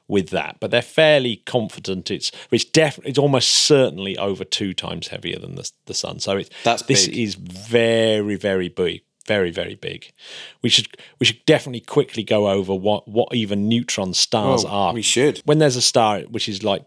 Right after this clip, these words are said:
Speaker 1: ten or thirty times bigger than our sun, for example, our sun won't ever go into a neutron star. It's just not big enough.
Speaker 2: No.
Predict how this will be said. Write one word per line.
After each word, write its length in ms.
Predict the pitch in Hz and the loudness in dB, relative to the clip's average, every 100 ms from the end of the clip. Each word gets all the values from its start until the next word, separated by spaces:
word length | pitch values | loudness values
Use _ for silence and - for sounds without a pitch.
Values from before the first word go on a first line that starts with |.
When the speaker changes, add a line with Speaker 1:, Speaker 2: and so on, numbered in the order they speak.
| - | -8
Speaker 1:
ten 400 | - 113 110 107 | -2 0 0 -2
or 180 | 104 98 | -4 -6
thirty 520 | - - 107 - 98 | -2 2 2 2 -6
times 320 | 98 98 92 | -6 -4 -6
bigger 240 | - 95 | -4 -2
than 120 | 92 90 | -2 -2
our 140 | 90 | 0
sun, 300 | - 98 82 | 2 0 -2
for 140 | - 120 | -2 0
example, 320 | 120 127 123 | 2 2 2
our 120 | 131 | 2
sun 360 | - 123 107 104 | 2 0 0 2
won't 240 | 107 107 | 0 2
ever 240 | 113 98 | 0 0
go 360 | 90 92 87 85 _ _ - | 0 -2 -4 -8 _ _ -8
into 240 | 104 - | -6 -4
a 20 | 95 | -4
neutron 320 | 90 - 85 | -4 -6 -8
star. 240 | - - | -8 -8
It's 80 | - | -6
just 180 | - - | -6 -4
not 400 | 101 104 - - | -2 -2 -4 -6
big 160 | 90 87 | -6 -6
enough. 400 | 71 - - - | -10 -14 -20 -12
Speaker 2:
No. 200 | 98 87 | -6 -4